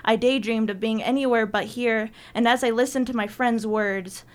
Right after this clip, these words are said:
"You have everything you need here. You don't need to be anywhere else," I didn't know how to tell them that I know that.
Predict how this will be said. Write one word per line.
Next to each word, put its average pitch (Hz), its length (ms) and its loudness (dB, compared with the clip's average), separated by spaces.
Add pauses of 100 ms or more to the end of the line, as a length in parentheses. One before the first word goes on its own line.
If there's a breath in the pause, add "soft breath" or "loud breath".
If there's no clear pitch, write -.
(140 loud breath)
"You 277 200 -2
have 285 160 2
everything 254 460 0
you 226 140 2
need 226 260 0
here. 208 400 -2 (220 loud breath)
You 233 120 0
don't 269 300 4
need 254 280 2
to 262 80 -8
be 226 180 -2
anywhere 214 380 0
else," 214 480 -2 (240 loud breath)
I 220 100 4
didn't 269 260 2
know 262 220 4
how 240 140 2
to 208 80 -6
tell 254 260 0
them 240 160 2
that 226 100 2
I 214 120 2
know 214 280 0
that. 180 280 -6